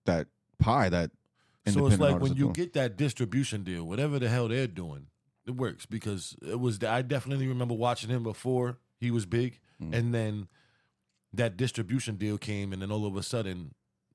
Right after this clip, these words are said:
Speaker 2: you know, the baby was everywhere. Everybody was talking about him, and then,
Speaker 1: Right.
Speaker 2: you know, it's just that algorithm that they say that, you know, it definitely, uh, worked in his favor. So I, I feel like there's definitely p-, strings being pulled on the internet. You know what I mean? Um,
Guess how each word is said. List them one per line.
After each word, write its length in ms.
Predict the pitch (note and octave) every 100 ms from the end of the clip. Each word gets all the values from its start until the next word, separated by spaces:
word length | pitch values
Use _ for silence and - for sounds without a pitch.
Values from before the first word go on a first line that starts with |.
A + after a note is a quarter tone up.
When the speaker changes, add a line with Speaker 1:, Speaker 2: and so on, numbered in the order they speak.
| -
Speaker 2:
you 160 | G#2+
know, 160 | F#2+ E2
the 140 | D#2
baby 320 | E2+ G#2 G#2 G2
was 320 | F2+ D#2 -
everywhere. 460 | G2+ G2+ F2+ D2+ D2
Everybody 320 | D#2 G2+ F2+ F2
was 100 | D#2
talking 300 | G2 - E2
about 220 | D2+ C#2
him, 120 | C#2+ -
and 80 | A2+
then, 40 | E2
Speaker 1:
Right. 140 | D#2+
Speaker 2:
you 80 | B2+
know, 140 | G2+
it's 100 | F#2+
just 240 | A2+ G2+ - - - - - -
that 180 | A#2+ F#2
algorithm 640 | A#2+ A2+ G#2+ G2 F2 D#2+ - _ -
that 140 | F#2
they 180 | F#2+ F#2
say 320 | - F2+ E2+
that, 260 | D2+ E2+ D#2+
you 140 | F#2+ E2+
know, 180 | D2+ C#2 _ _ _ _
it 220 | F2+ F2
definitely, 520 | D2+ G#2 G#2+ G2+ F#2 F2
uh, 220 | D#2 C#2+ -
worked 300 | F2 G2+ -
in 80 | E2
his 200 | D#2 D#2
favor. 300 | - D2+ C2
So 220 | C#2 F#2
I, 60 | G2 F#2 G#2
I 40 |
feel 220 | - D#3
like 320 | C3 A#2 - _ _ _ _ _ _ _ _ _ _
there's 240 | - C#3+ C3
definitely 500 | C#3 - B2 A2+ G#2+
p-, 220 | - A2
strings 360 | - B2 G2+ D#2
being 220 | F#2+ F#2
pulled 360 | F#2 F#2+ G2 B2
on 120 | F2 F#2+
the 80 |
internet. 420 | F#2+ G2+ G2 G2 -
You 120 | F#2+
know 80 | G2
what 40 | G2
I 40 |
mean? 220 | F#2+ G2
Um, 260 | F#2+ F2